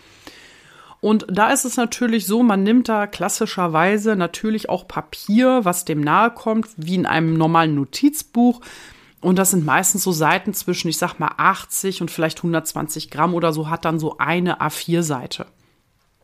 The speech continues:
Da wir ja eigentlich fast immer in A fünf bauen, das heißt also das A vier Blatt einmal in der Mitte knicken, ja, haben wir dann, äh, im Prinzip mit einer A vier Seite haben wir dann ja schon vier Seiten,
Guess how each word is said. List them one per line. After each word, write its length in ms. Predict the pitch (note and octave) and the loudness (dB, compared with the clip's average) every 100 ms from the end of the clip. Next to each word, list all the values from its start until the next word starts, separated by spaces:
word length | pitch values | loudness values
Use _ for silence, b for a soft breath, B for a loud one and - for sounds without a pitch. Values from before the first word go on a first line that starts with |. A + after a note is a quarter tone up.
| - - - | -20 -10 -4
Da 160 | E3 | 0
wir 60 | F3+ | 2
ja 160 | D#3+ | 2
eigentlich 500 | - F3 F#3 E3+ D#3 | 2 0 -2 -4 -10
fast 380 | - D#3+ - - | -6 -6 -6 -2
immer 420 | F#3 G3 F#3+ F#3+ F#3+ B B B B B | 0 2 2 0 -4 B B B B B
in 380 | F3 F3 E3+ - | 0 2 2 0
A 140 | - | -2
fünf 420 | - - C#4 - - | -2 2 2 2 2
bauen, 320 | G3 G3+ F#3+ | 2 2 -2
das 180 | E3+ - | -2 -2
heißt 240 | E3+ - | -2 -2
also 380 | E3 E3 D#3+ - | -4 -2 -4 -6
das 240 | D#3 - - | -8 -6 -4
A 80 | C#3 | -4
vier 320 | - A3+ A3+ | -4 0 0
Blatt 400 | F#3+ F#3+ F#3 - | 2 0 0 -4
einmal 300 | E3 E3+ D#3+ | -2 0 0
in 120 | D#3 | -2
der 80 | D#3+ | -2
Mitte 320 | D#3+ D#3 - C3+ | -2 -4 -8 -10
knicken, 640 | - E3+ A#3+ B3 C4 C4 - B B B | -4 0 0 2 0 0 -2 B B B
ja, 300 | - F#3+ A3 B B | -2 0 0 B B
haben 300 | F3 G3 G#3+ | 0 2 2
wir 80 | G3+ | 2
dann, 320 | G3 G3+ G3 | 0 -2 -4
äh, 180 | - F3+ | -2 0
im 100 | F3+ | 0
Prinzip 460 | - F3+ - A3 | -4 -4 -4 -2
mit 300 | F#3 E3+ - | -2 -4 -2
einer 440 | D#3 G3 A3+ A3 - | 0 2 2 0 -2
A 80 | D3 | -4
vier 380 | - - A#3 | -6 -2 -2
Seite 540 | G#3 F#3 F3+ F3+ G#3+ F3 | 0 0 -2 -4 -6 -2
haben 180 | G3 G#3 | 0 0
wir 80 | |
dann 160 | F#3 F3+ | -2 -2
ja 140 | F3 | -2
schon 320 | F3 F#3+ G3 A3 - | -2 -4 -6 -10 -14
vier 340 | - F#3+ F#3+ | -8 -2 0
Seiten, 540 | D#3 D#3 D#3+ E3 - | 0 2 0 -2 -10